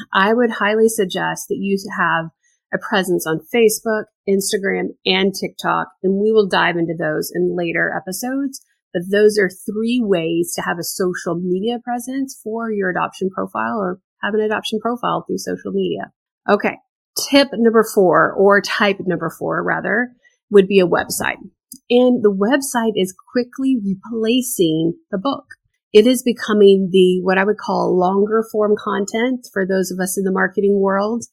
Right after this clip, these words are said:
And for those of us not in the marketing world, we can think of that more easily as a better place to get to know someone on their phone, right? People don't, again, want to carry around that book. So instead,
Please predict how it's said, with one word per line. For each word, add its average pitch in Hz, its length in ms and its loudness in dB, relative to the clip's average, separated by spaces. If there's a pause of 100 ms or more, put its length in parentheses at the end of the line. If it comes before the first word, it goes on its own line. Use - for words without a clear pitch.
(480)
And 208 420 4 (160)
for 220 100 8
those 214 180 8
of 196 60 0
us 196 160 -2
not 226 180 2
in 233 60 0
the 226 60 4
marketing 208 420 2
world, 190 380 2
we 226 140 -2
can 262 180 2
think 240 220 0
of 208 140 -2
that 196 260 0
more 202 300 4 (100)
easily 240 680 2
as 175 540 -4 (420)
a 190 240 2 (300)
better 202 380 2 (100)
place 190 480 2
to 196 100 -2
get 185 280 -2
to 208 120 0
know 175 320 0
someone 254 760 -2 (380)
on 175 440 2 (220)
their 175 100 -2
phone, 190 360 -8 (240)
right? 208 320 0
People 220 260 -2
don't, 185 320 0
again, 185 320 0
want 180 180 -2
to 190 60 -4
carry 196 300 2
around 190 240 2
that 190 240 -2
book. 262 260 -2 (380)
So 208 200 2
instead, 202 600 0